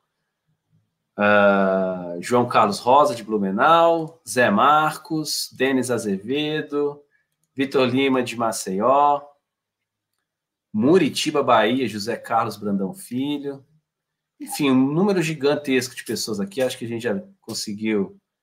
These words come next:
ganhar um tempo aqui pra entrar mais camaradas, né, na nossa transmissão. O número só cresce aqui, pelo que eu tô vendo.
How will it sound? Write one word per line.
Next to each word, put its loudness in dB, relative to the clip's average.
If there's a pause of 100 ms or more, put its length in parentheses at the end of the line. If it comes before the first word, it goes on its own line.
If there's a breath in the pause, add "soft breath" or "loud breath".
(440)
ganhar 0
um 0
tempo -6
aqui -10
pra -10
entrar -6
mais -8
camaradas, -6
né, -10
na -10
nossa -10
transmissão. -10
O -2
número -4
só -10
cresce -4
aqui, -14
pelo -8
que -20
eu -20
tô -20
vendo. -6